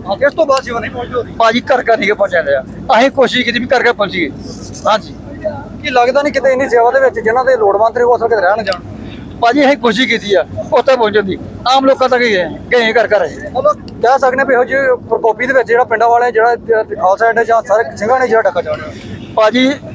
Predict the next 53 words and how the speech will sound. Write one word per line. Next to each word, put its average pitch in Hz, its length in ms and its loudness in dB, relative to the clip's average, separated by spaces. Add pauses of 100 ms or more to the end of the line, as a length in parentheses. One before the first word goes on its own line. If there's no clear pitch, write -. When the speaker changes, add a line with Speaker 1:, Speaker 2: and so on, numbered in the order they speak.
Speaker 2:
ਸੌ 226 300 4
ਚੋਂ 262 120 0
ਨੱਬੇ 233 260 2
ਪਰਸੈਂਟ 247 260 0
ਸਿੰਘ 196 200 2
ਆ, 135 120 0 (640)
ਗਿੱਜੇ 226 280 2
ਆ। 151 240 0 (120)
Speaker 1:
ਪਰ 247 140 -2
ਜਿਵੇਂ 254 260 0
ਬਾਹਰ, 254 220 4 (320)
ਜਿਵੇਂ 247 200 -2
Speaker 2:
ਕੋਈ 269 160 6
ਤੋੜ 269 300 4
ਨਹੀਂ 277 120 6
ਆਉਂਦੀ 247 220 4
ਵੈਸੇ 185 220 2
ਤੇ। 156 120 -2 (380)
Speaker 1:
ਇਹ 277 60 0
ਗੱਲ 233 160 2
ਹੁਣ 240 140 2
ਸੱਚ 208 260 0
ਉਹ 247 180 4
ਕਹਿੰਦੇ 220 220 2
ਮਤਲਬ 240 180 -2
ਪਹਿਲਾਂ 240 200 2
ਵੀ 285 60 2
ਹੁੰਦੀ 202 180 0
ਰਹੀ 202 100 0
ਹੈ, 208 40 4
ਜਿੱਦਾਂ 226 300 2
ਮਤਲਬ 208 360 -2
ਹਰ 226 160 4
ਭਰਾ 262 240 4
ਤੋਂ 220 300 0
ਤਿੰਨ 220 200 -2
ਸੌ 220 120 0
ਦੀ, 226 60 -2
ਚਾਰ 214 200 4
ਸੌ 220 80 -6
ਦੀ 226 60 -4
ਬੋਤਲ 202 220 2
ਕਰ 208 160 2
ਦਿੰਦੇ 202 220 -4
ਨੇ 202 120 0
ਤੇ - 260 -6
ਸਿੱਖ 254 260 0
ਜਿਹੜੀਆਂ 262 260 2
ਰੈਜੀਮੈਂਟਾਂ 233 380 2
ਨੇ 247 80 2
ਫ੍ਰੀ 247 200 0
ਸੇਵਾ 202 200 2
ਕਰ। 170 140 0